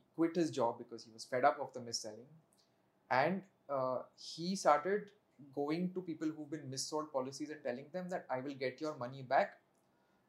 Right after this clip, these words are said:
Uh, just give me a small fee for it." Um, after he did this for a while, the insurance company noticed, and it was like, "What on earth is happening?"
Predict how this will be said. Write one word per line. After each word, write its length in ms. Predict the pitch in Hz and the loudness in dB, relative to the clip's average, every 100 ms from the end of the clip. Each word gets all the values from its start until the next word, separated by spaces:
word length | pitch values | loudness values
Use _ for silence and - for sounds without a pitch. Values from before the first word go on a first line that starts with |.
| - | -6
Uh, 380 | 123 123 120 120 120 | 0 6 6 4 0
just 240 | 156 - | -2 -2
give 160 | 151 143 | -6 -6
me 80 | 170 | -4
a 100 | 196 | -4
small 340 | - 143 139 | 0 2 2
fee 220 | 139 135 127 | 2 -4 -4
for 80 | 101 | -10
it." 1400 | - _ _ _ _ _ _ _ - _ _ _ - 120 | -16 _ _ _ _ _ _ _ -20 _ _ _ -2 2
Um, 380 | 120 120 120 - | 4 2 -4 -4
after 260 | 139 139 208 | -4 -2 -2
he 100 | 214 | 0
did 180 | 190 175 | 0 0
this 160 | 208 | -2
for 120 | 196 | 0
a 60 | 185 | 4
while, 240 | 135 143 | 6 6
the 160 | 180 175 | 2 -4
insurance 380 | 131 127 127 135 | -4 -6 -8 -6
company 320 | 113 - 156 | -10 -10 -6
noticed, 420 | 214 240 170 - | -4 0 0 0
and 100 | 127 | -10
it 140 | 123 127 | -12 -12
was 180 | 127 | -10
like, 240 | 117 117 120 _ _ _ _ - | -6 -6 -8 _ _ _ _ -12
"What 160 | 123 120 | -10 -8
on 60 | |
earth 180 | 127 123 | -8 -6
is 100 | 139 | -4
happening?" 360 | 131 123 127 | -2 -2 -4